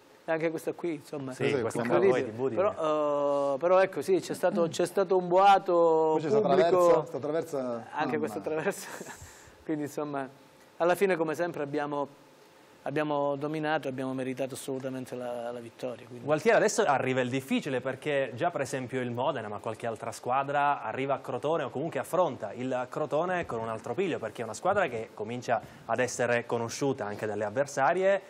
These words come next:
Speaker 2: e ma soprattutto le avversarie giocano contro il Crotone, sopra-, col-, contro il Crotone soprattutto, eh, a non prenderle, no?
Speaker 1: Sì, è vero, ma, ma il campionato è, è così, è difficile, è stato difficile dall'inizio, ma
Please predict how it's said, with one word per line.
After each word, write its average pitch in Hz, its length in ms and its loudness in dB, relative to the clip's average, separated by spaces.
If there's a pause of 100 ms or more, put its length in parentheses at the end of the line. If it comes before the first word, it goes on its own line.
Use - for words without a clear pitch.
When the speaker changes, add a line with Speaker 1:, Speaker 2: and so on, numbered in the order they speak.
(160)
Speaker 2:
e - 60 -10
ma 123 80 -6
soprattutto 170 640 2 (220)
le 127 100 0
avversarie 156 800 2
giocano 127 280 -4
contro 120 280 -6
il 120 40 -6
Crotone, 135 360 -2
sopra-, 113 320 -8
col-, 117 340 -6
contro 127 240 -4
il 123 80 -4
Crotone 131 320 -2
soprattutto, 120 580 -2 (320)
eh, - 60 -10
a 104 580 -4
non 110 160 -6
prenderle, 104 540 -4
no? 120 260 -4 (760)
Speaker 1:
Sì, 294 160 0
è 202 100 6
vero, 190 360 6
ma, 160 500 6
ma 160 100 2
il 165 60 2
campionato 180 720 0
è, 135 580 -2
è 139 80 -4
così, 151 400 -2
è 131 300 -4
difficile, 226 760 -2 (200)
è - 80 -4
stato 160 260 -2
difficile 156 460 -2
dall'inizio, 165 500 0
ma 151 300 2